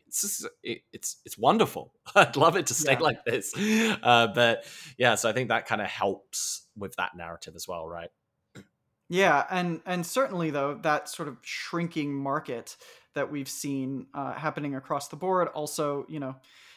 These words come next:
Speaker 2: in the same way that it's hitting Ethereum transactions, it's hitting N F Ts. OpenSea's dominance is slipping right now, and its competitors are gaining ground. Uh, they did retain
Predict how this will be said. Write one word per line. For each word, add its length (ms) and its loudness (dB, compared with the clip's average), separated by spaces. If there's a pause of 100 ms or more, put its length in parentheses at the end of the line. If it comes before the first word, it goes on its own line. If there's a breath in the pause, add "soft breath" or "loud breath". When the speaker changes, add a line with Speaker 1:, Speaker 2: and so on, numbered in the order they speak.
(200 loud breath)
Speaker 2:
in 280 2
the 100 -2
same 220 0
way 120 4
that 140 0
it's 160 -4
hitting 220 -2
Ethereum 400 -6
transactions, 600 -6
it's 160 -16
hitting 220 -10
N 120 -10
F 140 -16
Ts. 460 -4 (240 loud breath)
OpenSea's 680 2
dominance 680 -2
is 380 -6
slipping 760 -6 (220)
right 240 -8
now, 360 -4
and 140 -6
its 160 -8
competitors 680 -4
are 220 -6
gaining 360 -6
ground. 400 -8 (400 loud breath)
Uh, 160 4 (100)
they 160 8
did 340 6
retain 760 0